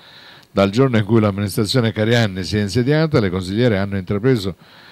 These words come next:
azioni importanti per risolvere le diverse problematiche che riguardano il territorio floridiano. Azioni che sono contraddistinte per l'efficacia e per il coraggio dimostrato, permettendo a Elena, Barbara, Giuse e Maria Eva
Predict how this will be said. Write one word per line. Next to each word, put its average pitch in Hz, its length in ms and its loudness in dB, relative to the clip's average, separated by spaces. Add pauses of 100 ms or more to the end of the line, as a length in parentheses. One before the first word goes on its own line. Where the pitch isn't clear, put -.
(140)
azioni 135 400 2
importanti 127 580 2
per 117 120 4
risolvere 117 500 4
le 104 80 2
diverse 123 400 2
problematiche 110 760 0
che 104 120 -4
riguardano 98 480 -2
il 92 100 -8
territorio 95 460 0
floridiano. 101 600 0 (600)
Azioni 151 440 2
che 117 100 2
sono 117 300 0
contraddistinte 98 880 -4
per 85 120 -2
l'efficacia 117 680 -2
e - 20 2
per 98 220 0
il 92 80 -6
coraggio 107 340 0
dimostrato, 101 640 -2 (420)
permettendo 117 720 0
a 107 240 0
Elena, 113 400 0
Barbara, 101 480 0
Giuse 104 320 0
e 95 60 0
Maria 107 300 -2
Eva 135 280 0